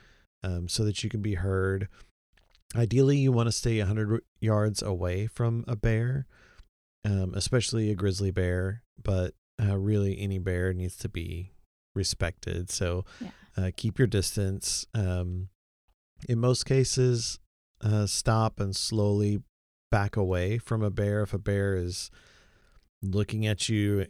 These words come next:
Speaker 1: like, sort of engaging you, for lack of a better word. Um, don't run. If you run, that clicks in their,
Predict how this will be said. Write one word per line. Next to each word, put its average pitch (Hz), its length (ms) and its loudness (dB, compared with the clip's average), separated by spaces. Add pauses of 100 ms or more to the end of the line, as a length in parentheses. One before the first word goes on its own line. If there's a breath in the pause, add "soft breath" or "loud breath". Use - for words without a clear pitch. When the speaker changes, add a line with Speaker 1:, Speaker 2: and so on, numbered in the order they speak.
Speaker 1:
like, 95 400 -6
sort 110 340 -2
of 95 320 -2 (640)
engaging 101 600 0
you, 107 160 0
for - 160 -4
lack 110 260 0
of 113 60 0
a 113 80 0
better 110 300 0
word. 113 440 2 (460 soft breath)
Um, 92 460 -2 (200)
don't 120 260 2
run. 110 500 -2 (480)
If 95 120 -4
you 104 160 0
run, 101 440 0
that 98 200 -4
clicks - 320 -2
in 101 180 -2
their, 92 500 -4